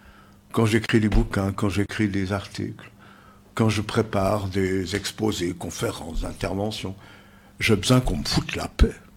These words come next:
pour dire clairement les choses. Je supporte juste les chats, parce qu'ils sont d'une telle tendresse, d'une telle douceur, ça va bien. Mais pour le reste, qu'on me laisse tranquille.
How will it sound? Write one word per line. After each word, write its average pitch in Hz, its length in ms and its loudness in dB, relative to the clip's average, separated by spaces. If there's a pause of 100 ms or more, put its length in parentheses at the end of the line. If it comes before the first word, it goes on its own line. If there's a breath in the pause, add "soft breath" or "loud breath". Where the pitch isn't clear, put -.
pour 85 160 -2
dire 87 180 0
clairement 87 380 0
les 85 100 -2
choses. - 460 -4 (720 loud breath)
Je 117 140 6
supporte 180 440 4
juste 156 460 2
les 180 160 8
chats, 98 460 4 (720 loud breath)
parce - 220 4
qu'ils 117 160 0
sont 127 180 4
d'une 107 220 0
telle 107 320 0
tendresse, 110 540 0
d'une 104 140 0
telle 104 220 4
douceur, 107 500 0
ça - 140 -4
va 95 140 -2
bien. 147 280 -2 (1400 loud breath)
Mais 123 540 6
pour 113 160 4
le 104 80 6
reste, 160 480 2
qu'on 101 200 -2
me 95 120 2
laisse 95 240 -2
tranquille. 107 540 -6